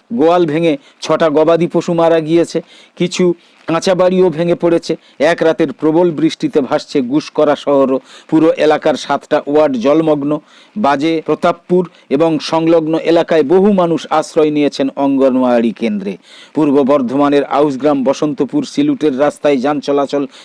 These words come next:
বন্ধ হয়ে গিয়েছে। নালা সংস্কারের দাবিতে পূর্ব বর্ধমানের বাদশাহী রোডে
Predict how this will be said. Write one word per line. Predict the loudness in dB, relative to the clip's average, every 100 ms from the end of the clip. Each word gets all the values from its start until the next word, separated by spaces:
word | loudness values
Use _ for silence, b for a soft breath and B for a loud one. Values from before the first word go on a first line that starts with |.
| B
বন্ধ | 0 0 2 2
হয়ে | 0
গিয়েছে। | 0 2 0 0 -6 b b b
নালা | -2 2 2 0 -2
সংস্কারের | -2 -2 0 2 2 2
দাবিতে | 0 0 0 -2 -2 B B
পূর্ব | 2 2 2
বর্ধমানের | 2 0 0 0 2 0
বাদশাহী | 0 -2 0 -2 2
রোডে | 2 2 0